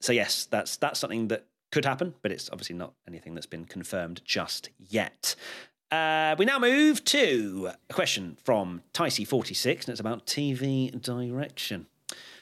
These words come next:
Surely F one has the tech to show the mini box and also has a record-, have a recording without the mini box for the highlights.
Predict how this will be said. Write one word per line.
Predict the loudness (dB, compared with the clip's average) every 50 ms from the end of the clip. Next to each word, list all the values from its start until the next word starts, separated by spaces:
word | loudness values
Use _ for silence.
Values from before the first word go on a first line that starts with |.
| _ _
Surely | 4 6 6 6 6
F | 4 4
one | 4 4 4
has | 4 2 2 2
the | 2
tech | 2 4 2 2 2 0
to | 2 2
show | 4 4 6 6 6 6
the | 4 4
mini | 4 4 2 4 2 4
box | 4 4 4 2 2 0 2 2
and | 2 2
also | 2 2 2 4 4 4
has | 4 4 2 2 0 -2 -4 -6 -6
a | -4
record-, | -4 -4 -4 -2 2 2 2 2 2 -2 -6 -8 -4
have | -2 0 0 0
a | 0
recording | 0 4 4 6 6 6 4 4
without | 2 2 2 0 0 0 0 -2 -4 -8 -6
the | -2 0
mini | 2 2 2 0 0
box | 0 -2 -2 -2 -4 -6
for | -8 -6 -6
the | -4
highlights. | 0 2 2 2 2 2 0 -2 -6 -8